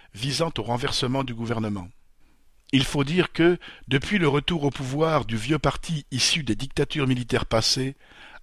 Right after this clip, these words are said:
avec l'élection du président Lee Myung-bak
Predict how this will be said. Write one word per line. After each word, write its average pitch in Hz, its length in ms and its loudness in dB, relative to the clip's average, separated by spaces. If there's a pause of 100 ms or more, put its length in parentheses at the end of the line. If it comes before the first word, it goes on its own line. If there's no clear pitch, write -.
avec 131 240 4
l'élection 147 380 6
du 151 80 2
président 135 520 4 (200)
Lee 139 200 0
Myung-bak 127 600 4